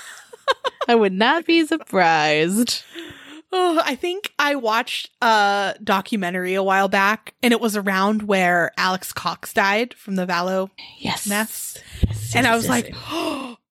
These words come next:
Speaker 2: that's a thing." Like, people just, like, come in off the street, and they're like, "Medical examiner."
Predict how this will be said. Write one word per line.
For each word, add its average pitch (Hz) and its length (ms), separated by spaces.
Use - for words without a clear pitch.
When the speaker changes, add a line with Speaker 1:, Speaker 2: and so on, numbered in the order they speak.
Speaker 2:
that's - 260
a 196 80
thing." - 320
Like, 220 340
people 302 280
just, 359 220
like, 269 300
come 247 200
in 285 100
off 262 200
the 262 80
street, 240 260
and 240 100
they're 226 120
like, 233 240
"Medical 233 400
examiner." 240 640